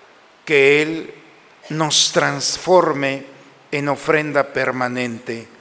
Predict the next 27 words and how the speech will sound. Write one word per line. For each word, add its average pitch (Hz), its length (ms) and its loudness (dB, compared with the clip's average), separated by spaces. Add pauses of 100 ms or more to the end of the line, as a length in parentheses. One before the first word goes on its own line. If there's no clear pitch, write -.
(500)
para 156 200 8
que 175 120 2
gocemos 175 580 2
de 165 140 4
tu 160 180 0
heredad 147 640 4
junto 170 400 0
con 156 240 0
tus 143 240 -2
elegidos, 131 800 -4 (500)
con 151 180 0
María, 147 600 0
la 143 180 4
Virgen, 143 640 0
Madre 151 580 0
de 143 160 -2
Dios, 131 680 -2 (600)
con 156 200 -2
San 160 240 2
José, 156 560 2
su 160 200 -4
esposo, 143 720 -2 (440)
los 151 260 2
apóstoles 165 840 2
y 160 80 -4
los 143 240 0
mártires 151 640 0